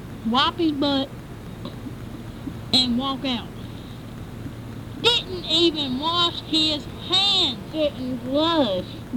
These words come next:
Speaker 1: Didn't even flush. And both of them dadgum commodities. And eat your food because he did that. He was the handler for the fries. He grabbed the fries with his hand.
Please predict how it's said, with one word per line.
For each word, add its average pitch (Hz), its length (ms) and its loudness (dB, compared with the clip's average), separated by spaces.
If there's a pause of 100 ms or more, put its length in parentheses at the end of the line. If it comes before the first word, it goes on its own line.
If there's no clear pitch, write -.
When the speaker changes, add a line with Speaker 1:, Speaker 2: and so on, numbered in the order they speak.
Speaker 1:
Didn't 453 340 6
even 302 840 -2 (440)
flush. 349 580 2 (460)
And 269 340 0
both 494 380 2
of 311 140 6
them 277 260 4
dadgum 262 520 4
commodities. 269 640 6 (140)
And 311 100 -2
eat 330 240 4
your 320 180 2 (120)
food 294 420 8
because 262 360 4
he 277 140 6
did 254 220 6
that. 277 280 4 (420)
He 381 180 6
was 370 240 6
the 254 100 6
handler 381 1000 0 (180)
for 277 100 0
the 226 140 -2 (160)
fries. 349 640 2 (360)
He 392 140 6
grabbed 523 420 4
the 370 80 0
fries 494 420 2
with 370 140 0
his 349 100 6
hand. 571 680 6